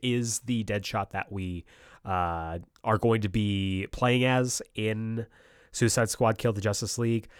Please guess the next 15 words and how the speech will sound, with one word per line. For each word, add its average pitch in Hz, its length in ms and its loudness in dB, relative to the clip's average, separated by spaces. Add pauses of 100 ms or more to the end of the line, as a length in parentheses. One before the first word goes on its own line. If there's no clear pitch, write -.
(300)
but 113 380 6
this 139 240 4
character, 107 840 2 (680)
Deadeye, 101 680 8 (760)
come 117 140 0
on, 110 480 8 (320)
same 175 380 4
gimmick, 131 540 6 (300)
very 160 360 10
similar 165 500 10
outfit, 104 580 2 (500)
nephew 160 540 6
to 131 600 8
Amanda 123 280 4
Waller. 95 560 2